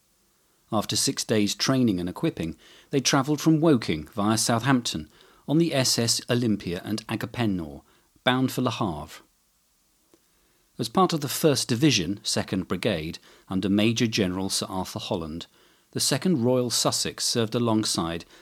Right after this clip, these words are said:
the First Loyal North Lancashires, the Second King's Royal Rifle Corps,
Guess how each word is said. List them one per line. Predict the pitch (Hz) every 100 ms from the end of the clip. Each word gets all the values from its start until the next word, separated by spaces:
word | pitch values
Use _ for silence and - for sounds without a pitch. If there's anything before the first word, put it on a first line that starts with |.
| _ -
the |
First | 104 - 156 160 -
Loyal | 117 127 123 123
North | 107 110 107 123
Lancashires, | 117 107 - - 73 69 - - _ _ _ _ _
the | 139
Second | - 180 - 123 143
King's | - 110 92 -
Royal | 101 101 110
Rifle | 123 127 117 92
Corps, | - 87 71